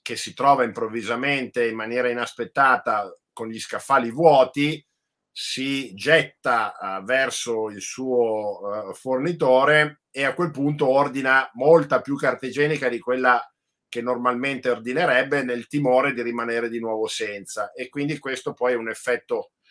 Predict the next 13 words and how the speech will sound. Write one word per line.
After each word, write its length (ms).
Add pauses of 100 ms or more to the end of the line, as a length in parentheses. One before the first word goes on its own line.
(140)
che 120
si 160
moltiplica 960
man 180
mano 260
che 140
si 180
sale 540 (300)
e 160
in 120
realtà 580
sono 280
fenomeni 720